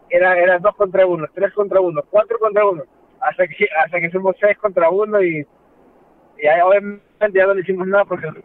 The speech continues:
queríamos, lo íbamos hasta matar, pero como que fue un peleo, duró,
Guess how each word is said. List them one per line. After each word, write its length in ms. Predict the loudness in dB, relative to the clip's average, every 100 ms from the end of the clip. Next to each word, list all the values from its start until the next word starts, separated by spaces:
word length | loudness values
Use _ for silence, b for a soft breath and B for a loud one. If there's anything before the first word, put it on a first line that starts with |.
| -8
queríamos, 420 | -4 -2 -4 -6
lo 120 | -6
íbamos 280 | -2 -2 -4
hasta 120 | -8
matar, 380 | -8 -2 -2 -2
pero 300 | -4 -4 -4 -8 _ _ _
como 200 | -4 -2
que 260 | 0 0 -2 -12 _ _ _ _ _
fue 100 | -2
un 120 | 0
peleo, 300 | 0 2 2
duró, 220 | 2 0